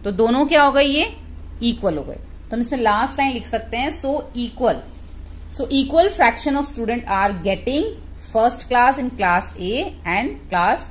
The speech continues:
B। क्या लिखेंगे, so equal fraction of students are getting first class in class A and class B, यानी कि दोनों classes का जो फ्रैक्शन है वो same ही है।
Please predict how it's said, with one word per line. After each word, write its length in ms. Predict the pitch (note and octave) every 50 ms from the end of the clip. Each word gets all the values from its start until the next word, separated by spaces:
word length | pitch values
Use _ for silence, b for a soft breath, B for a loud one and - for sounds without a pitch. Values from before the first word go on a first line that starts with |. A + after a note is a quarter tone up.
| -
B। 100 | D#3+ C3 A#2 - - - - - -
क्या 100 | G#3+ F#3+
लिखेंगे, 400 | G3 G3+ A3+ A3 A3+ A#3+ C#4 G4 A#4 B B B B B B B - - - -
so 100 | C#4+ C4+ - - - B3+ C4
equal 320 | A#3+ - C#4 D#4+ E4+ E4+ - -
fraction 580 | A3+ F#3 - - - - B3+ A3+ A3+ B3 C#4+ - - - - G#3 G#3+
of 120 | A3 A3 -
students 640 | - - A3+ G#3 F#3 G3+ G#3+ A#3+ C#4 G#4 - - - - - - -
are 300 | F#3+ F#3+ F#3 F3+ F3+ E3 D#3+ D3 -
getting 400 | F#3 F#3+ F#3 - C4 C#4 F4+ G#4+ G4+ - - - - - - - - D#4+
first 340 | D#4 G4 - - - - - -
class 420 | G#3 F#3 E3 E3 F#3 A3+ - G#3
in 80 | G3 F3
class 400 | - F3+ E3+ D#3 D#3 D#3 - -
A 120 | E3 F3+ A3+ - - D3
and 180 | D#3 D#3 D3+
class 260 | D3 C#3+ D3+ F3 - F3+
B, 100 | F#3+ D#3+
यानी 140 | D3 D#3+ D#3+
कि 60 | G3+
दोनों 280 | F3+ F3+ F3+ F#3 G3+ G#3
classes 340 | A3 G3 F3+ - - - -
का 80 | G#3+
जो 80 | G#3 A#3
फ्रैक्शन 380 | - A3 G3 - - - A#3
है 80 | A3+ A3+
वो 160 | A#3 D#4+ G#4 A#4 B B B B B B B - - -
same 320 | - - A#3+ F#3+ F3 E3+
ही 60 | D3
है। 140 | C3+ -